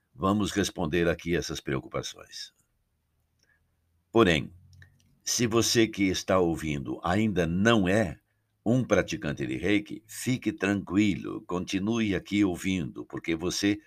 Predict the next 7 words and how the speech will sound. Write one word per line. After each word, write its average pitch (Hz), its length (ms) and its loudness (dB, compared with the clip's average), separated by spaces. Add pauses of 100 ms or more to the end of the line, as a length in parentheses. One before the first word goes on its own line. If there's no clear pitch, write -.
(280)
também 131 600 4
poderia 92 640 2
praticar 87 600 -2 (260)
sem 113 320 2
ser 104 260 4
iniciado 92 600 0
ainda, 82 420 0